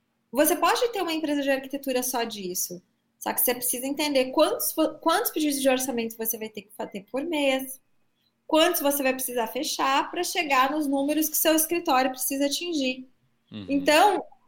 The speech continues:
Speaker 1: é mais difícil até, mas não é que é impossível, do que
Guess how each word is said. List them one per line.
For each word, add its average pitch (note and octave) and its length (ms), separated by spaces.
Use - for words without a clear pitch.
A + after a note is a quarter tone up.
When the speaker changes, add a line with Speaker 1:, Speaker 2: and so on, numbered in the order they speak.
Speaker 1:
é C4+ 80
mais D#4+ 360
difícil E4 720
até, A#3+ 680
mas A3+ 160
não A#3+ 160
é C#4 120
que - 100
é F#4+ 80
impossível, C4+ 840
do E4+ 160
que F#4+ 400